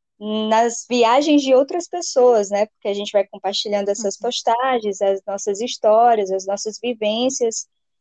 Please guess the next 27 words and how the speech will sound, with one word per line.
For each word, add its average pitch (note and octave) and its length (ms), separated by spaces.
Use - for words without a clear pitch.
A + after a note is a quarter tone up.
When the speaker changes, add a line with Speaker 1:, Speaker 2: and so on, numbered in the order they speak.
Speaker 1:
a, - 220
os G#3+ 200
T A3+ 160
B A3+ 160
Ts G#3+ 280
eternos, A3+ 760
né? G#3 160
Que D4 100
a C4+ 40
gente B3 240
<laughs> G#3 120
viveu G#3 400
durante G3+ 380
essa, - 220
<laughs> C4 760
essa A3+ 380
pandemia. A3+ 880
E, B3+ 400
assim, C#4 340
por B3 200
um C#4 80
lado C4+ 420
foi D4 140
muito C#4 340
bom, B3+ 340
acho B3+ 300
que, A3+ 440